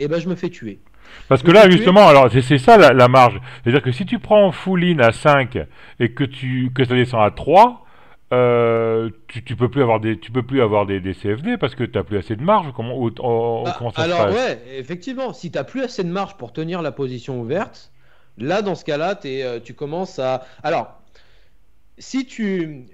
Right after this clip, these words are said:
Speaker 1: parce qu'il y a, si par exemple, tu passes en dessous, si sur ton compte, tu passes en dessous, là, on part, on part un petit peu dans les détails un
Speaker 2: Hmm.
Speaker 1: peu techniques, mais c'est important. Si par exemple, sur ton compte, euh, je dis n'importe quoi, on va prendre un, un autre exemple, il y a cinquante mille euros.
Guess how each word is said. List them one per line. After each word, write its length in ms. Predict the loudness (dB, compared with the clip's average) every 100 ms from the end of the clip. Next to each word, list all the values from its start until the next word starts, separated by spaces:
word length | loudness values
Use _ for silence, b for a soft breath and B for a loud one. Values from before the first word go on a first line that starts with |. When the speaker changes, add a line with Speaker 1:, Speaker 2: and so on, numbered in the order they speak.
| -12
Speaker 1:
parce 160 | -10
qu'il 160 | -6 -4
y 120 | -4
a, 180 | -4 -6
si 180 | -10 -8
par 140 | -6
exemple, 300 | -6 -8 -12
tu 100 | -12
passes 240 | -12 -10
en 100 | -10
dessous, 440 | -12 -10 -10 -10 -12 -20 _
si 200 | -14 -12
sur 200 | -10 -10
ton 140 | -8 -8
compte, 380 | -10 -12 -14 _
tu 120 | -16
passes 260 | -10 -8 -8
en 80 | -10
dessous, 260 | -8 -8
là, 100 | -6
on 60 | -6
part, 200 | -6 -10
on 80 | -8
part 180 | -8 -8
un 60 |
petit 160 | -10 -10
peu 80 | -8
dans 60 |
les 100 | -8
détails 200 | -8 -10
un 40 | -10
Speaker 2:
Hmm. 40 |
Speaker 1:
peu 80 | -10
techniques, 320 | -12 -10 -12
mais 60 | -12
c'est 100 | -12
important. 420 | -12 -12 -14 -18 -20 b b b b b
Si 220 | -10 -6
par 140 | -4 -4
exemple, 240 | -4 -6
sur 180 | -8 -8
ton 160 | -8
compte, 320 | -8 -8 -8 -12 -12
euh, 1080 | -8 -6 -6 -6 -6 -6 -8 -8 -8 -8
je 80 | -10
dis 160 | -10 -8
n'importe 300 | -6 -8 -10
quoi, 120 | -12
on 80 | -10
va 140 | -10
prendre 180 | -10 -8
un, 180 | -8 -8 -10 -10
un 120 | -10
autre 180 | -8 -10
exemple, 280 | -10 -10 -6
il 40 |
y 20 |
a 180 | -6 -6
cinquante 360 | -8 -10 -10 -10
mille 140 | -6
euros. 280 | -6 -8 -16